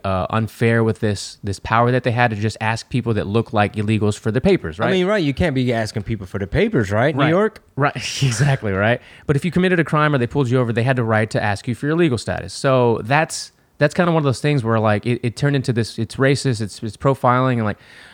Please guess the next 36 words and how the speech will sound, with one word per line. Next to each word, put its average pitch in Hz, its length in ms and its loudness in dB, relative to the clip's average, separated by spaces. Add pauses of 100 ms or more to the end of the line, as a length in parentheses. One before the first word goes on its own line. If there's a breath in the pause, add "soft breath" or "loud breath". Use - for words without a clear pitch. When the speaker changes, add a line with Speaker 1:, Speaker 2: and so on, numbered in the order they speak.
(220 loud breath)
Speaker 1:
all 151 160 -4
right, 175 400 2
but, 143 300 -4
you 143 80 0
know, 139 80 2
that 139 140 2
was 135 160 2
just 156 240 0
in 156 80 2
Arizona, 120 520 2
and 107 140 -2
it - 80 -6
turned 135 220 -2
into 120 260 -2
a, 113 200 -2
a 113 60 -2
national 120 460 2
thing, 107 360 2
a 104 40 0
national 107 340 2
debate, 101 380 2
which - 140 -12
I 95 100 -4
understand. 107 640 0 (360 loud breath)
But 139 320 0 (140)
what's 139 240 0
always 165 320 2
rooted 131 340 2
in 120 120 2
these 113 180 0
type 117 220 0
of 104 60 -6
debates 123 380 0
is 107 300 -2
America 104 460 0
is 123 220 2